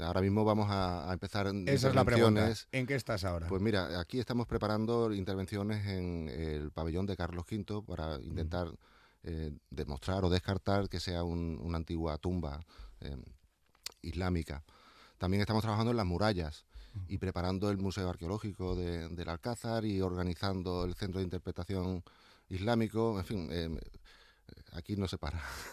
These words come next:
Speaker 2: Desde
Speaker 1: Pero
Speaker 2: luego,
Speaker 1: también
Speaker 2: vamos.
Speaker 1: estamos trabajando en otros lugares,
Speaker 2: Ujú.
Speaker 1: importantísimos. Acabamos de publicar un libro sobre la,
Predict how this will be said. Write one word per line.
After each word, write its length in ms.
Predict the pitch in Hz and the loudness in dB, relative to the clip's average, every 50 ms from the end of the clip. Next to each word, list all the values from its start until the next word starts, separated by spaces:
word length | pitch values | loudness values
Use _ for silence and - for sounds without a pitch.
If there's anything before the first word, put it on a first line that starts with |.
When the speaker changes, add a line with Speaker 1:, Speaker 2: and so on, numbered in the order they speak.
| - - - | -14 -14 -8
Speaker 2:
Desde 300 | 110 113 110 104 101 95 | -4 0 2 2 2 2
Speaker 1:
Pero 60 | 98 | 2
Speaker 2:
luego, 180 | 95 98 95 98 | 4 4 6 6
Speaker 1:
también 200 | - 98 101 107 | 8 8 8 8
Speaker 2:
vamos. 40 | 117 | 8
Speaker 1:
estamos 220 | 117 - 127 123 110 | 8 8 6 6 6
trabajando 280 | 117 104 101 107 98 | 6 6 6 6 4
en 60 | 95 95 | 4 4
otros 160 | 90 92 87 | 2 2 2
lugares, 420 | 85 87 90 104 110 101 90 82 | 2 4 4 4 4 4 2 0
Speaker 2:
Ujú. 340 | 82 82 85 80 80 82 85 90 | 0 -2 -2 -2 -2 -2 -2 -2
Speaker 1:
importantísimos. 840 | 98 95 87 - - - 82 - 85 85 78 - 101 - 92 85 80 82 | -2 -2 -2 0 0 -2 0 0 -2 -4 -2 -4 -4 -4 -2 -2 -2 -2
Acabamos 300 | 80 85 87 90 95 95 | -2 0 0 2 2 2
de 60 | 98 | 0
publicar 300 | 85 92 90 87 92 92 | 0 0 0 0 2 2
un 140 | 92 92 90 | 2 2 2
libro 260 | 90 98 95 92 90 85 | 2 0 0 0 -2 -2
sobre 280 | - 90 85 87 85 | -4 -4 -2 -2 -2
la, 260 | 82 85 85 82 76 | -2 -2 -2 -4 -4